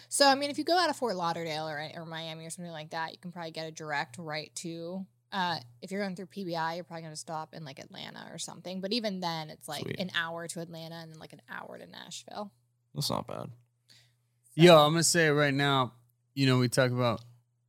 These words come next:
Speaker 3: kinda manifesting things. Dude, if I could figure out some sort of, you know, if the claw thing doesn't work, Jeff Bezos'
Speaker 2: <laughs>
Speaker 3: wife doesn't invest, but if I could find some sort of way, I mean, my dream would be to have, like, some sort of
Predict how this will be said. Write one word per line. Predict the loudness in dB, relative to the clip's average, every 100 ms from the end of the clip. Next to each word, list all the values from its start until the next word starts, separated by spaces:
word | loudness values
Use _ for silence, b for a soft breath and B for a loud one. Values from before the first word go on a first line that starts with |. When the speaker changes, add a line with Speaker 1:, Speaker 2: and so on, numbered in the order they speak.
| _ _ 2
Speaker 3:
kinda | 6 8
manifesting | 8 6 4 4 2 2 0 -4
things. | -2 -4 -4 -4 -8
Dude, | 0 2
if | 2 4
I | 2
could | 4 2 2 0 -6 _ _ _ _ -10
figure | 4 6 6 6
out | 8 6 4
some | 2 2
sort | 0 0 2 4
of, | 2 2 0 -6 _
you | 0 2
know, | 4 0 -4 -10 _ 0
if | 0 2
the | 0
claw | 4 4 4
thing | 4 2 4
doesn't | 2 2 2
work, | 2 2 0
Jeff | 2 0 2
Bezos' | 2 2 2 0 4
Speaker 2:
<laughs> |
Speaker 3:
wife | 2 4
doesn't | 2 2 2
invest, | 0 2 2 0 -4 b b
but | 4
if | 6
I | 8 6
could | 4
find | 4 4
some | 4 4
sort | 2 4
of | 4
way, | 6 6 4
I | 4
mean, | 4
my | 4 4
dream | 4 2 2 2 2
would | 0 0
be | 0 0
to | 0
have, | 4 4 4 0
like, | -4 -4
some | -2 -2
sort | 0 0
of | 0